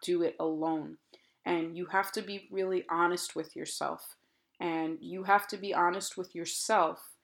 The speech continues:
in order to be honest with other people so that you can receive the type of help that you need and the support that you need. Eating disorders, especially, um, binge eating and, and really any type of eating disorder,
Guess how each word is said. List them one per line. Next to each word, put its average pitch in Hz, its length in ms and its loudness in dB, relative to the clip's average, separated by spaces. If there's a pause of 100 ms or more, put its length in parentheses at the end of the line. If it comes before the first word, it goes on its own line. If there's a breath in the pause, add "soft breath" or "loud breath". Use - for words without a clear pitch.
(400)
in 175 140 0
order 180 280 4
to 185 80 -2
be 175 140 0
honest 175 420 0
with 170 160 -6
other 165 200 -4
people 165 640 -8 (560)
so - 160 -4
that 175 200 -2
you 180 140 -6
can 180 300 -2
receive 180 480 -6
the 170 80 -4
type 175 340 -4
of 156 140 -8 (160)
help - 240 0
that - 260 -8
you 160 100 -4
need 160 440 -2 (260 soft breath)
and 165 140 -2
the 160 60 -2
support - 600 -6
that 151 240 -6
you 156 100 -8
need. 160 380 -4 (960)
Eating 196 300 -4
disorders, 175 680 0 (300 soft breath)
especially, 175 920 0 (220)
um, 156 420 -4 (100)
binge 196 280 0
eating 180 320 2
and, 156 100 -4
and 160 220 -4
really 240 240 2
any 180 260 2
type 165 240 -4
of 160 160 -4
eating 165 300 -2
disorder, 156 480 -4